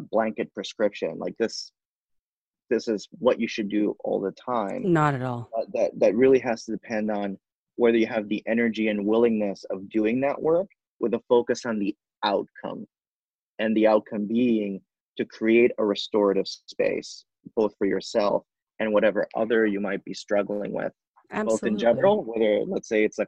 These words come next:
Speaker 1: couple, an intimate relationship, or somebody that's in a more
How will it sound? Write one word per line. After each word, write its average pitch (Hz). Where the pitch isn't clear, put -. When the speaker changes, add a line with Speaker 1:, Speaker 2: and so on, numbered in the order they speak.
Speaker 1:
couple, 123
an -
intimate 117
relationship, 127
or 151
somebody 120
that's 113
in 117
a 113
more 110